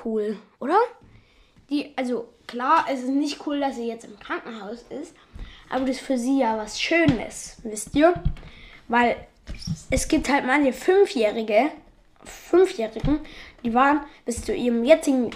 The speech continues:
Lebenszeitpunkt schon fünfmal oder so im Krankenhaus. Und das finde ich halt so ein bisschen, das ist halt krass, dass sie noch nie was hat, oder, also das war Schönes für sie, aber ich finde das irgendwie voll krass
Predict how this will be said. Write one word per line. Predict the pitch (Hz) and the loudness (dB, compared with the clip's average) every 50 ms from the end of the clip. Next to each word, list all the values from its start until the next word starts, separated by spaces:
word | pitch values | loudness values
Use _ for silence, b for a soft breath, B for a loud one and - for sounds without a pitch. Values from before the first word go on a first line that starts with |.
| - - - - - - - | -10 -18 -20 -20 -20 -20 -18
Lebenszeitpunkt | - - - - 139 160 247 269 311 320 320 - - - 220 196 196 - 233 240 240 233 B B B B B B B B | -16 -12 -8 -4 0 2 4 6 6 6 6 4 2 -2 -4 -4 -4 -2 -2 -2 -2 -4 B B B B B B B B
schon | - 240 233 | -4 -4 -4
fünfmal | 233 - 285 302 294 285 285 262 233 - - - | -2 0 2 2 2 2 2 0 0 -2 -6 -6
oder | - 247 247 233 | -4 -2 -2 0
so | 226 233 214 | 0 0 -2
im | 214 214 | -2 -2
Krankenhaus. | 208 - - 277 277 277 - 214 202 202 190 143 98 - - - - _ _ _ _ _ _ - | -4 -4 -2 -2 -2 -4 -4 -10 -10 -10 -10 -10 -10 -12 -14 -16 -16 _ _ _ _ _ _ -12
Und | 208 208 226 - | -10 -8 0 2
das | 262 294 285 - | 4 4 4 2
finde | - - 262 262 254 | 0 0 2 2 2
ich | 226 - | 0 0
halt | 247 233 233 233 226 | 0 0 0 0 0
so | 240 | 0
ein | 233 233 220 | 2 2 2
bisschen, | 226 240 226 - - 240 226 220 220 220 220 - - - - - - - - - - - - - - - - - - - - _ - | 0 -2 -4 -4 -4 -2 -2 0 -2 -2 -6 -8 -10 -14 -18 -20 -20 -20 -20 -20 -20 -20 -20 -20 -20 -20 -20 -20 -20 -20 -20 _ -6
das | - 247 | -4 -4
ist | 233 - | -2 0
halt | 240 226 - - - | 0 -2 -2 -2 -2
krass, | - - 339 339 339 B B B B | 2 4 4 4 4 B B B B
dass | - 240 226 226 - - | -4 -4 -4 -4 -6 -6
sie | - 294 285 311 320 370 381 381 B B B B B - | -2 0 4 6 6 6 6 4 B B B B B -2
noch | 240 240 233 226 - - | 2 2 2 2 2 6
nie | - 285 302 339 359 | 8 10 12 12 12
was | 302 269 247 - - - | 10 8 6 6 2 2
hat, | 302 311 302 - 254 - - | 0 0 0 -4 -10 -8 -2
oder, | - 240 226 190 185 180 - - - _ _ _ - - - - - _ B B B B B B B B | 0 2 2 2 0 -2 -8 -16 -20 _ _ _ -20 -20 -20 -20 -20 _ B B B B B B B B
also | - 220 226 | -4 -2 -2
das | 226 226 226 - | -2 -2 -4 -6
war | 220 220 | -6 -4
Schönes | - - - 302 320 330 320 285 - | -2 0 2 4 6 6 6 4 4
für | - - 220 | 0 -4 -4
sie, | 214 220 240 262 285 285 285 B B B B B B B | 0 2 4 4 4 4 2 B B B B B B B
aber | B 226 226 214 208 202 - - | B -2 0 0 0 -2 -4 -6
ich | - - - | -6 -8 -6
finde | - 226 247 247 233 | -2 0 0 0 0
das | 233 - | 0 -2
irgendwie | - - 240 247 240 226 | -2 0 2 2 2 2
voll | 214 - - 214 220 240 240 | 0 -4 -4 -2 -2 0 -2
krass | - - - 233 240 240 233 - - | -2 -4 -4 -2 -2 -2 -4 -8 -12